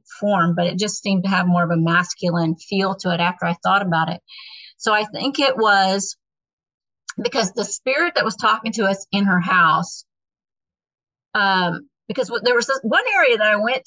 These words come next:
to, the house, it just went red, and it was saying all kinds of things, like, um, it said something like Satan and, and, and I don't know, it had all these really negative words,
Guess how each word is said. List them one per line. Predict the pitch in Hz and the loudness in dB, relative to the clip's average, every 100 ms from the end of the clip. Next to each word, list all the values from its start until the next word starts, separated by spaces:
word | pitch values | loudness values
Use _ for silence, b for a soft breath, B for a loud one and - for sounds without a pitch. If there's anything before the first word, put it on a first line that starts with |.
| - | -4
to, | 185 | -2
the | 180 | 0
house, | 208 214 170 175 - - _ _ | 2 2 2 -2 -8 -18 _ _
it | 214 214 - 180 | 0 0 -2 -4
just | 226 - | -4 -2
went | 214 202 | -2 -2
red, | 175 175 196 170 151 - - | -2 0 2 2 -2 -6 -2
and | 196 | -2
it | 190 202 | 0 -2
was | 196 180 | -2 -2
saying | - 220 190 180 165 | -4 0 2 2 0
all | 208 208 | 2 2
kinds | 208 208 190 170 | 2 0 0 -2
of | |
things, | 175 170 165 | -4 -6 -4
like, | 185 165 - _ _ _ _ _ _ _ _ _ - | -2 -2 -4 _ _ _ _ _ _ _ _ _ 0
um, | 185 170 165 151 175 - _ _ _ _ _ _ _ _ _ | 2 2 0 -4 -10 -16 _ _ _ _ _ _ _ _ _
it | 190 | -8
said | - 240 226 | -4 -6 -2
something | 208 180 | -2 -2
like | - | -2
Satan | - 214 196 190 196 185 185 | -4 0 0 0 2 2 4
and, | 160 160 - | 2 0 0
and, | 175 160 160 156 | 0 2 0 -2
and | 180 170 160 156 - _ _ _ 196 | -2 0 0 -2 -6 _ _ _ 0
I | 214 | 0
don't | 196 | 0
know, | 175 | 0
it | 214 | 0
had | 247 | 0
all | 240 | 2
these | 202 190 190 | 2 0 -2
really | 202 190 | 0 0
negative | 175 170 170 165 151 | 0 0 0 -4 -4
words, | 147 156 151 151 - | -2 0 0 -4 -10